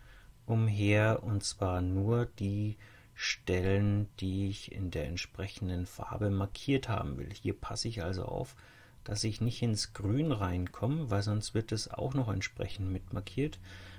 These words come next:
Wenn ich jetzt die Maustaste loslasse, dann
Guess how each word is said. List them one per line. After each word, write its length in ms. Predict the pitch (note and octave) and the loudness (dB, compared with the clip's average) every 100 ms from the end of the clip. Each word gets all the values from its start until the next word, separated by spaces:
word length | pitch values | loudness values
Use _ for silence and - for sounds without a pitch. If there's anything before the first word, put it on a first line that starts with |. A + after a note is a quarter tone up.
| - | -4
Wenn 140 | G2 G#2 | 2 4
ich 80 | |
jetzt 300 | G#2+ G#2 - | 4 0 0
die 40 | G2 | 2
Maustaste 680 | F#2 E2+ G2+ - F2+ - - | 2 2 -2 -2 -6 -6 -6
loslasse, 800 | B2 - B2 C#3 E3 - - - - - - - - - - - - - - - - - - - - - | -6 -4 -2 0 0 -2 -4 -6 -14 -16 -16 -16 -16 -16 -18 -16 -16 -12 -12 -12 -16 -16 -16 -18 -20 2
dann 420 | G#2 G2 G2 | 4 6 4